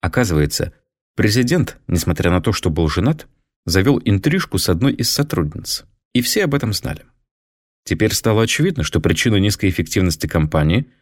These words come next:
было поведение президента. Но наибольший вред этот человек, конечно же, наносил самому себе. Он думал только о собственном удовольствии, не учитывая долгосрочные последствия своих поступков.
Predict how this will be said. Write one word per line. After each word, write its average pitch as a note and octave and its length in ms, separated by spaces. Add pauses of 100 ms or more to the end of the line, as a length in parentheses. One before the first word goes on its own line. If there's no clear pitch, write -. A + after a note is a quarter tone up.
(140)
было E2+ 300
поведение A2 560
президента. E2 760 (580)
Но G#2 120
наибольший B2 520
вред - 320 (200)
этот A#2+ 220
человек, C3+ 380
конечно B2+ 360
же, A#2 120
наносил A2 420
самому A2+ 380
себе. G#2 460 (420)
Он E2 180
думал F2+ 220
только F2+ 320
о G2+ 100
собственном E2 560
удовольствии, D3 680 (280)
не C3+ 140
учитывая D#3+ 480
долгосрочные B2 800
последствия F#2+ 640
своих D2+ 340
поступков. - 640